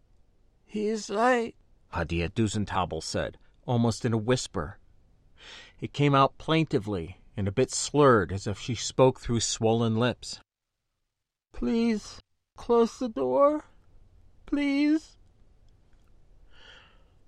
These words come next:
My jailer from the honeymoon suite looked at us both gravely,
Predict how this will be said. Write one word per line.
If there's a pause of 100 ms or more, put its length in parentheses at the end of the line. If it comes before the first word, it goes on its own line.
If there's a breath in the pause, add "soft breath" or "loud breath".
(140)
My
jailer
from
the
honeymoon
suite
looked
at
us
both
gravely,